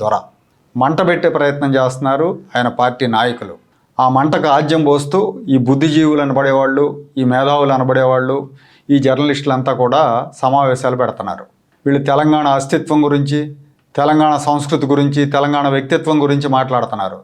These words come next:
తెలంగాణ అస్తిత్వం అంటే ఫోన్లు ట్యాప్ చేయటమా? తెలంగాణ సంస్కృతి అంటే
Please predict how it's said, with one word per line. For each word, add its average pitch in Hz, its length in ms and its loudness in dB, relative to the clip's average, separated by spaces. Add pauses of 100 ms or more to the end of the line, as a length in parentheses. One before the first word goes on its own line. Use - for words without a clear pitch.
తెలంగాణ 147 340 0 (120)
అస్తిత్వం 165 440 -2
అంటే 156 180 0 (100)
ఫోన్లు 156 320 2
ట్యాప్ 147 260 0
చేయటమా? 139 300 0 (680)
తెలంగాణ 170 360 2 (120)
సంస్కృతి 160 460 0
అంటే 151 180 0